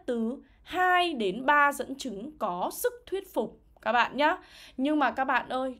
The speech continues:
đó là bài văn. Còn chúng ta linh hoạt ở đây, chúng ta đang nói đến cái dạng đó là đoạn văn nghị luận xã hội ấy. Thì các bạn sẽ chú ý giúp chị là chúng ta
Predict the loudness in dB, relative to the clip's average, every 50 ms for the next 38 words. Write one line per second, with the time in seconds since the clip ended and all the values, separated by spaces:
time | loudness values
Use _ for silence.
0 | -6 -2 -2 0 2 0 0 -2 -2 -4 -4 -6 -6 -10 _ -4 -2 -2 -2 -2
1 | -4 -4 -6 -6 -10 -6 -4 -4 -4 -4 -6 -10 -12 -18 _ _ _ _ -20 -20
2 | -20 -20 -20 _ _ _ 6 6 6 6 4 0 0 4 6 6 6 6 4 2
3 | 0 0 0 2 2 2 2 -2 -2 -2 0 0 2 2 2 0 0 -2 -6 -8
4 | -6 0 2 4 4 4 2 2 0 0 -2 -2 -2 -2 -4 -6 -6 -6 -8 -8
5 | -4 -2 -2 -2 -2 -6 -8 -8 -6 -6 -4 -4 -4 -4 -6 -6 2 4 6 6
6 | 6 4 -2 -10 -6 -2 -2 -2 -2 -4 -6 -6 -6 -8 -8 -10 -8 -8 -8 -8
7 | -10 -12 -12 -12 -10 -8 -8 -8 -8 -8 -10 -12 -12 _ _ _ _ _ _ _
8 | _ _ _ _ -2 -2 2 4 4 6 8 6 6 6 4 -2 -6 -6 -6 -6
9 | -6 -6 -6 -6 -8 -8 -8 -10 -10 -6 -8 -8 -6 -2 -4 -4 -4 -4 -10 -6
10 | -6 -6